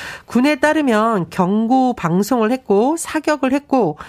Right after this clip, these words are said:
전투기와 헬기까지 투입해 대응 작전을 펼쳤다고는 합니다만 무인기를 격추시키지 못했다는 거죠. 다섯 대 중 한 대가 군사 분계선을 통해 이북 지역으로 복귀에 성공했고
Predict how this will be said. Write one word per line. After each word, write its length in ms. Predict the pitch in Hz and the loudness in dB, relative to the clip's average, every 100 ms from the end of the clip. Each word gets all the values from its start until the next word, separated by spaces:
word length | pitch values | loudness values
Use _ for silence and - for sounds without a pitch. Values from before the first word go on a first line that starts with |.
| - - - | -20 -16 -2
전투기와 640 | 196 202 - 247 220 220 | -2 0 -2 0 2 0
헬기까지 640 | 233 320 349 339 - 220 214 | 0 0 0 0 0 -2 -4
투입해 460 | - 220 - 233 | -4 -4 -2 -2
대응 400 | 226 175 208 220 | 0 2 2 0
작전을 480 | 190 160 - 175 196 | -2 -4 -2 0 0
펼쳤다고는 720 | - 294 285 285 214 190 196 | -2 -4 -2 -2 -2 -4 -2
합니다만 580 | 262 262 214 175 226 311 - - - - | -2 -2 0 0 0 -2 -8 -20 -18 -2
무인기를 640 | 180 226 233 214 262 320 - | 0 2 2 2 2 0 -4
격추시키지 640 | 160 - 262 - - 208 | -6 -2 -4 -4 -6 -2
못했다는 720 | 175 160 196 311 311 190 165 | 0 0 0 -2 0 -2 0
거죠. 500 | 160 175 165 160 247 - - - - - | -2 0 0 0 -2 -4 -20 -20 -20 -12
다섯 380 | - 214 320 320 | -4 0 0 0
대 120 | 269 | -2
중 140 | 262 262 | -2 -2
한 240 | 320 330 | 0 2
대가 480 | 285 254 277 202 160 - - - - | 2 2 2 0 -2 -10 -20 -14 0
군사 420 | 233 254 311 - | 0 2 2 2
분계선을 560 | 226 214 233 220 202 | 0 0 0 0 0
통해 260 | 190 185 226 | -2 -2 0
이북 400 | 196 208 226 294 | 0 0 2 0
지역으로 360 | - 208 190 196 | 0 0 2 0
복귀에 380 | 190 160 - 175 | -2 -2 -2 -2
성공했고 720 | 247 254 240 233 - 302 | -2 -2 -2 -2 0 0